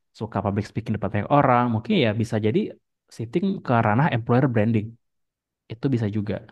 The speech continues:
Atau hal-hal yang sifatnya talent management yang kayak tadi ya, gitu. Talent management itu bakal tahu dia tuh punya kendala, kesulitan, performa kerja yang kurang, itu berangkat dari kegelisahan atau hal-hal yang, eh, dia ingin dapetin ketika pengen masuk di sebuah perusahaan.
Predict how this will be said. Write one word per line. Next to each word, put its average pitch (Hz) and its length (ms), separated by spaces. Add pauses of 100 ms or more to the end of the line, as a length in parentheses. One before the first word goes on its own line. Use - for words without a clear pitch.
(420)
Atau 156 240
hal-hal 156 400
yang 151 80
sifatnya 135 480
talent 131 240
management 127 540 (120)
yang 113 140
kayak 117 160
tadi 123 240
ya, 113 160
gitu. 98 320 (560)
Talent 143 160
management 170 400
itu 247 80
bakal 131 400
tahu 127 480
dia 117 160
tuh 117 160
punya 104 240
kendala, 113 400
kesulitan, 113 560
performa 104 400
kerja 101 320
yang 98 80
kurang, 131 320
itu 113 160
berangkat 117 400
dari 135 400 (320)
kegelisahan 104 640
atau 117 160
hal-hal 110 340 (100)
yang, 147 100 (500)
eh, 104 480
dia 117 240
ingin 117 640
dapetin 120 400
ketika - 720
pengen 120 160
masuk 107 240
di 117 80
sebuah 117 240
perusahaan. 107 400